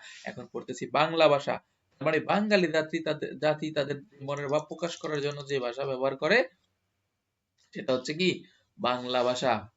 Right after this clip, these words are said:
ওকে, বাংলা ভাষার কথা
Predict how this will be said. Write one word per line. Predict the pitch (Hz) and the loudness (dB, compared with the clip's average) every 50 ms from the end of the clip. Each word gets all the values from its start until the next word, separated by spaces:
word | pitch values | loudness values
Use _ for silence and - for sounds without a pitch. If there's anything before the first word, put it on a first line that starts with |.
| _ _ _ _ _ _ _ _ _ _ _ _ _ _ _ _ _ _ - | _ _ _ _ _ _ _ _ _ _ _ _ _ _ _ _ _ _ -10
ওকে, | - - 123 110 101 - - - _ _ _ _ _ - | 0 0 0 0 0 -6 -16 -20 _ _ _ _ _ 4
বাংলা | - 165 180 190 202 202 | 4 6 6 8 8 10
ভাষার | 196 208 202 - 240 233 226 214 | 10 10 8 8 6 6 6 6
কথা | - 190 170 170 - 202 190 160 170 202 - | 4 4 2 4 6 6 6 8 6 6 2